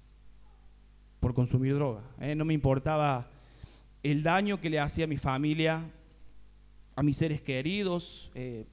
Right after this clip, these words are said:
era irresponsable en los trabajos, em, robaba, mentía, manipulaba,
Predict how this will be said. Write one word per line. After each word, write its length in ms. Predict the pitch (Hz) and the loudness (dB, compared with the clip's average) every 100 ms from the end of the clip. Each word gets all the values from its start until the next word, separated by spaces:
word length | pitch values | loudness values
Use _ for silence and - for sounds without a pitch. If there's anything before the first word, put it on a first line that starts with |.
| - - - - - | -20 -20 -20 -20 -4
era 180 | 165 175 | 0 0
irresponsable 720 | 156 147 - 131 131 143 151 | 0 0 4 4 2 0 0
en 80 | 139 | 0
los 160 | 117 - | -2 -2
trabajos, 960 | 117 120 143 151 160 156 - - - - - - - - - - - - - - - - - - - - - - - | -2 0 -2 -2 -4 -6 -8 -20 -20 -20 -20 -20 -20 -20 -20 -20 -20 -20 -18 -18 -20 -20 -20 -20 -20 -20 -18 -16 -6
em, 640 | 127 127 131 113 110 - - - - - - - | -2 -2 -2 -4 -8 -10 -14 -20 -20 -20 -18 -8
robaba, 880 | 127 135 131 165 170 160 160 156 175 - - - - - - | 0 0 2 2 2 2 -2 -8 -16 -20 -20 -20 -20 -16 -4
mentía, 760 | 127 127 131 180 156 151 143 - - | -2 -2 -2 0 2 0 -6 -14 -10
manipulaba, 960 | 123 135 131 131 147 175 160 151 151 | -4 -2 2 4 6 6 4 0 -2